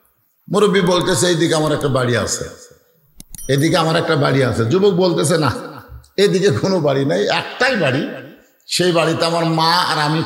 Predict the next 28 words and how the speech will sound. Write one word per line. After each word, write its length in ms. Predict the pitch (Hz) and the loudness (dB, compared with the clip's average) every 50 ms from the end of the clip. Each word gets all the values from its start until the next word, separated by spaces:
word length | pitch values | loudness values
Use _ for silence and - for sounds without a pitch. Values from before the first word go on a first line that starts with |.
| - - | -4 -4
থাকি, 320 | 135 127 - 160 - - | -4 -4 -2 -4 -4 -4
আর 200 | - 120 120 117 | -4 -6 -6 -4
কেউ 160 | - 117 113 | -4 -4 -4
থাকে 280 | 110 - 95 85 87 85 | -4 -4 -6 -6 -6 -8
না।" 140 | 78 78 73 - - - - - _ _ _ _ _ _ _ _ _ _ _ _ _ _ _ _ _ _ _ _ _ _ _ _ _ _ _ _ - | -8 -8 -12 -14 -18 -20 -20 -20 _ _ _ _ _ _ _ _ _ _ _ _ _ _ _ _ _ _ _ _ _ _ _ _ _ _ _ _ 0
মুরব্বী 480 | 139 156 190 220 254 262 240 - 269 262 | 4 4 6 6 6 6 4 4 4 4
বলতেছে, 640 | 262 262 262 247 254 269 262 233 202 254 269 262 254 254 269 262 269 262 - - - - - - - - _ _ _ _ _ - | 6 6 6 4 4 4 4 4 6 6 6 4 4 2 -2 -2 -4 -4 -6 -10 -16 -20 -20 -20 -20 -20 _ _ _ _ _ 4
"এই 220 | 196 240 277 311 | 4 6 6 6
এলাকায় 540 | 302 294 294 294 277 - 311 320 320 - 311 | 4 4 4 2 2 2 2 2 2 2 2
তো 60 | 294 | 2
আমার 220 | 285 254 262 262 | 2 2 2 2
বাড়ি 240 | 254 269 269 262 269 220 | 2 2 2 2 2 0
ছিল, 220 | - - 269 262 269 269 262 269 269 269 269 269 - - - - - - | 2 2 2 4 4 2 2 0 -2 -4 -4 -6 -8 -10 -16 -18 -8 -4
আমি 200 | - 190 240 262 | -2 0 2 2
একটু 400 | 269 247 262 262 269 269 269 - | 0 0 0 0 0 0 0 0
খোঁজ 300 | - 262 277 - - - | 2 2 2 2 0 0
করে 220 | - 269 262 269 | 0 2 2 4
দেখি।" 640 | 214 233 240 - - 247 233 226 226 214 202 - - - - - - - - - - 147 147 | 4 4 2 2 2 2 2 2 2 2 2 0 -2 -6 -8 -10 -14 -16 -16 -8 -2 0 2
যুবক 280 | - 302 294 302 294 | 2 4 4 2 2
বলতেছে, 540 | - - 262 269 262 247 262 247 247 220 240 | 2 2 2 2 2 2 2 2 2 2 2
"কোনো 240 | 220 226 247 240 233 | 2 2 2 2 2
বাড়ি 380 | 214 214 226 226 226 226 233 214 208 | 2 2 2 2 2 2 0 0 0
নাই, 380 | 202 208 208 202 202 202 185 180 175 - | 2 2 2 2 2 2 0 0 0 0
আপনি 340 | 175 175 143 151 165 160 135 - | 0 0 0 -2 -2 -2 -4 -2
খোঁজ 240 | - 160 151 - - | -2 -2 0 0 0
করে 200 | - 156 151 151 | 0 0 0 0
কেমনে 400 | 120 139 139 139 139 139 139 135 | 0 0 0 2 2 2 2 2
দেখবেন?" 680 | 120 131 131 117 117 117 135 139 135 135 131 - - | 2 0 0 0 -2 -2 -2 -2 -2 -2 -4 -6 -10